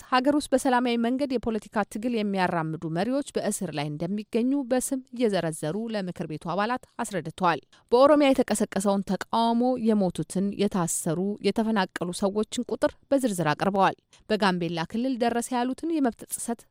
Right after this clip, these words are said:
ዘርዝረዋል። በሶማሌ ክልል ተቋቁሟል የተባለው ልዩ ፖሊስ አድርሷል የተባለውን የመብት ጥሰት ሪፖርቶች አቅርበዋል። ነገር ግን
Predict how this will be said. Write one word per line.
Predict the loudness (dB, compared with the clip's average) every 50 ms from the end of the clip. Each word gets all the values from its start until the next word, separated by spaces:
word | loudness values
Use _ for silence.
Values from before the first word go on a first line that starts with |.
| _ _ -4
ዘርዝረዋል። | -4 -4 -2 -2 -2 0 2 2 2 2 0 _ _ 2
በሶማሌ | 4 6 6 6 4 2 0 2 2 0 0 -2
ክልል | -4 -4 -2 -2 -2 -4
ተቋቁሟል | -4 -6 -4 0 0 -2 -2 -2 -6 -6 -6 -4
የተባለው | -6 -4 -4 -4 -4 -4 -2 -2 -2 -4 -6 -8 _ _
ልዩ | -2 -2 0 0 -2 -2
ፖሊስ | -4 -4 -4 -4 -4 -6 -8 _ 0
አድርሷል | 0 0 0 -2 -8 -6 -6 -6 -4 -4
የተባለውን | -4 -4 -4 -4 -2 -2 -2 -2 -2 -2 0
የመብት | 0 0 0 0 -2 -6 -10
ጥሰት | -10 -6 -2 -2 -2 -4 -4 _ _ _ -10
ሪፖርቶች | -6 -6 -2 -2 -2 -2 -2 -2 -6 -4 -2 -4
አቅርበዋል። | -2 0 -2 -2 0 0 0 0 -2 _ _ _ _ -20 -20 -20 -20 -20 _ -2
ነገር | 0 2 2 2 2
ግን | 2 0 -2